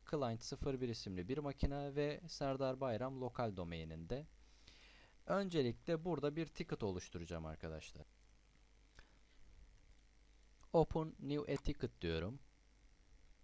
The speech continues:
Bir topik belirliyorum. E-mail adres Serdar Bayram ya da S bayram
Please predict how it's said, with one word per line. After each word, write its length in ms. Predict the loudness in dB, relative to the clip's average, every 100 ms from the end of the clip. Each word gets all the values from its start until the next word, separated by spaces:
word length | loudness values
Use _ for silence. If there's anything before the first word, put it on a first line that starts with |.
| -20 -20 -20 -20 -20 -20 -20 -12 -2
Bir 140 | 0
topik 480 | 4 4 4 2 6
belirliyorum. 680 | 6 6 4 4 4 2 -2 0
E-mail 540 | 2 4 4 4 4
adres 360 | 2 2 0 0 -4 -4 -6 -6 -8 -8 -10 -10 -10 -12 -14 -14 -16 -14 -8 -2
Serdar 600 | 2 2 2 0 0 2
Bayram 580 | 4 4 2 0 -2 -8 -18 -20 -20 -20 -20 -20 -20 -20 -8
ya 240 | -2 0 2
da 220 | 0 0 -6 -20 -20 -20
S 460 | -16 -6 0 0 0 -6 -6
bayram 560 | -2 0 0 0 -2